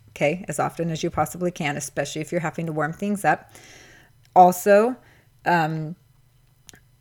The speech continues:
don't put anything <laughs> on your body unless it's like you can, um, uh, you know what the words are on the, the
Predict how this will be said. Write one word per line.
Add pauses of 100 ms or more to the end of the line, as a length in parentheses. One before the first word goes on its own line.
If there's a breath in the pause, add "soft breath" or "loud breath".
(540)
don't
put
anything
<laughs>
on
your
body
unless
it's
like (1080 loud breath)
you
can,
um, (260 loud breath)
uh,
you
know
what
the
words
are (680 soft breath)
on
the, (180)
the